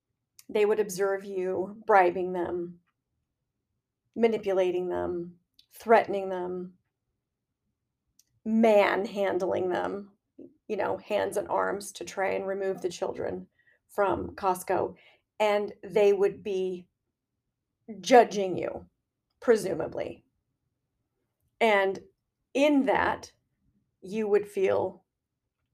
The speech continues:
judged, on display. And all of these feelings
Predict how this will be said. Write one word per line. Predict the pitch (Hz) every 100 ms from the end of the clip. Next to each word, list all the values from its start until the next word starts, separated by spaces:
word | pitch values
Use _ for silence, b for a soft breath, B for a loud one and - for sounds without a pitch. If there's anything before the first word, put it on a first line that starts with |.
| _ _ _ 190
judged, | 185 185 - - - - _ _ _ _ _ _ _ _ -
on | 214 220
display. | 208 - - - - - _ _ _ _ _ _ _ _ _ _ _ _ _ _ _ _ _ _ _
And | 220 208 -
all | - 226 277 311 320
of | 311 247
these | 262 254 254
feelings | - 285 294 202 160 175 175